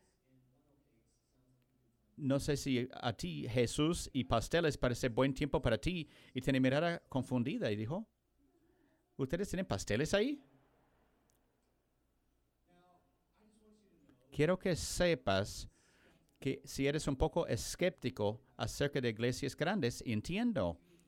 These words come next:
Y lo que queremos hacer en esta serie por las próximas cinco semanas es quitar todo eso y ver lo que enseña la iglesia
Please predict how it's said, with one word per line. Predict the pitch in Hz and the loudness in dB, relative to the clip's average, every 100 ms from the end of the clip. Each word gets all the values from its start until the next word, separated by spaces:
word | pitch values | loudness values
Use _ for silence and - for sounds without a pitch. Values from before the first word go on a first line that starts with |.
| _ _ _ - | _ _ _ -2
Y | 131 | 0
lo | 127 | 0
que | 131 131 | 0 0
queremos | 135 156 170 | 0 0 0
hacer | 160 131 | 0 2
en | 113 104 | 2 2
esta | 127 - 156 | 0 -2 -4
serie | - 160 135 110 107 | -2 0 2 2 0
por | 120 | 0
las | 110 | 0
próximas | - 139 139 113 | 0 -2 0 -2
cinco | - 147 156 170 | -2 -2 -2 -4
semanas | - 165 113 110 127 - - - - - - - _ _ | -2 0 2 2 0 -6 -14 -18 -20 -20 -20 -20 _ _
es | 127 120 - | 0 0 0
quitar | - 123 127 127 147 - - | -6 -2 2 2 2 -4 0
todo | 135 165 190 | 2 2 0
eso | - 120 107 - 113 - _ _ _ - | 2 2 2 0 0 -2 _ _ _ -6
y | 127 | -6
ver | 101 135 165 107 107 - | -2 0 4 2 0 -2
lo | 113 | -4
que | - | -2
enseña | 113 - 131 139 151 - | -4 0 0 0 -2 -4
la | 117 | -4
iglesia | 104 117 147 165 - | -2 0 -2 -2 -2